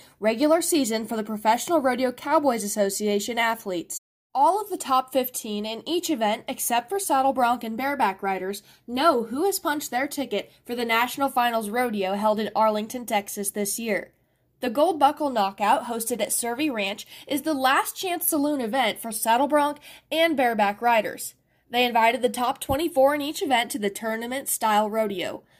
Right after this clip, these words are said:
The Cowboys will be vying for their spots in the top fifteen and their chance to be National Finals qualifiers and possibly champions in twenty twenty. Let's go ahead and take a closer look at the Ram World Standings Leaderboard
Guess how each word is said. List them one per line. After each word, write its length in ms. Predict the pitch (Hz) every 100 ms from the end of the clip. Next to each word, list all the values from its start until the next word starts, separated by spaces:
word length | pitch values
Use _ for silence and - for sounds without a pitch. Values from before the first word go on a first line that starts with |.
| _ -
The 140 | 240
Cowboys 500 | 233 240 233 247 269
will 140 | 254 240
be 80 |
vying 380 | 226 208 208 233
for 120 | 226
their 200 | 202 214
spots 480 | 302 320 240 233 - - -
in 80 | 214
the 80 | 220
top 320 | 214 208 -
fifteen 460 | 339 339 294 247 -
and 260 | 208 208
their 200 | 208 294
chance 480 | 339 381 240 226 -
to 160 | - 220
be 100 | 214
National 420 | 208 220 - -
Finals 380 | 262 262 240 -
qualifiers 800 | - 311 359 214 185 190 202 - - _
and 160 | 208 214
possibly 520 | 226 240 247 285 330
champions 720 | - 339 349 262 202 196 214
in 180 | - 226
twenty 340 | 220 202 190
twenty. 520 | 202 247 220 175 214 - _ _ _ _ _ _ -
Let's 200 | 392 -
go 100 | 523 453
ahead 180 | 359 302
and 80 |
take 180 | 285 285
a 60 | 233
closer 460 | - 277 349 381
look 240 | 277 214 240
at 80 | 226
the 80 |
Ram 360 | 220 262 302 285
World 320 | 285 339 392
Standings 520 | - 330 320 294 247
Leaderboard 580 | 233 277 254 196 190 190